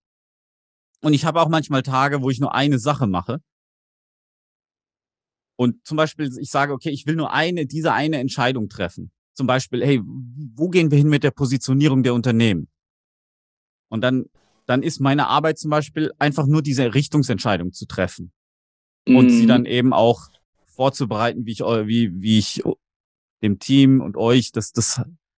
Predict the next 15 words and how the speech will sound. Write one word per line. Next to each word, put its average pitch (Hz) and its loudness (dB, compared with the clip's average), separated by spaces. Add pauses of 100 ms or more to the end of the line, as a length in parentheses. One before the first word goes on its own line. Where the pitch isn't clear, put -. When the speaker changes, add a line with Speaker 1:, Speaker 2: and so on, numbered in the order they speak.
(180)
Speaker 1:
halt 110 -6
dann 117 -2
erkläre 113 -2
und 107 -6
warum. 104 2
Ne, 101 -8
das 113 -8
muss 110 -2
ich 104 -10
dann, 107 0
dann 107 0
au-, 80 -2
auch - -10
rechtfertigen 90 -4
sozusagen. 92 -12